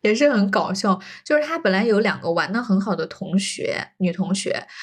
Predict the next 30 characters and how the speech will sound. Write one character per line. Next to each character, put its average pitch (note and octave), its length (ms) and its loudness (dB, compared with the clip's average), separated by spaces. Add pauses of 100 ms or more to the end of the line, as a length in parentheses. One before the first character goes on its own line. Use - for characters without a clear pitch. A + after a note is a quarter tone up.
(180)
然 A3 80 2
后 B3 60 4
这 D#4 100 0
两 A3+ 160 4
个 A#3 60 0
女 G#3 120 4
同 G3 220 2
学 F3+ 180 2
的 F#3 80 2
孩 - 380 -6
子 A3 180 -4
都 G3+ 180 2
相 A3+ 360 -2
继， A#3 400 -2 (360)
呃， - 400 -4
结 G3+ 140 2
婚 B3 180 4
生 C4+ 240 -2
子 F3+ 140 -6
了 - 160 -4
嘛， - 240 -4
然 F#3+ 100 0
后 A#3+ 120 4
小 A3 140 -2
孩 F3+ 160 -4
儿 A#3 60 2
都 C4 100 0
比 G#3+ 100 -4
较 B3 120 2
小。 - 440 -4